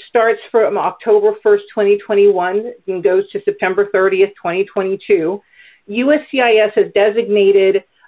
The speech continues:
uh, this window of time for employers or their attorneys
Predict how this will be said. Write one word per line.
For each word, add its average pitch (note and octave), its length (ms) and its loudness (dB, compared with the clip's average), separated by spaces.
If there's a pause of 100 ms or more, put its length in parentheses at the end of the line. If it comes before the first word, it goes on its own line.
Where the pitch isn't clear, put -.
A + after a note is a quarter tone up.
uh, F3+ 160 0
this G3+ 180 2 (140)
window A3+ 500 2
of G3+ 120 2 (120)
time B3 480 -2 (540)
for A3+ 560 2
employers A3+ 840 2
or G3+ 160 2
their G3 200 2
attorneys G3 440 -4